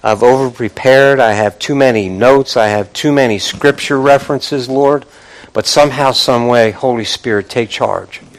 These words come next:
Father, let not anything proceed here that has not your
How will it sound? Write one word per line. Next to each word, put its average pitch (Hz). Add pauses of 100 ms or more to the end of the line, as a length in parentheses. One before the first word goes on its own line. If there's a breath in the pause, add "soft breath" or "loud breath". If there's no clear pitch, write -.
(360 loud breath)
Father, 123
let 113
not 117
anything 131
proceed 123
here 110
that 104
has 104
not 117
your 110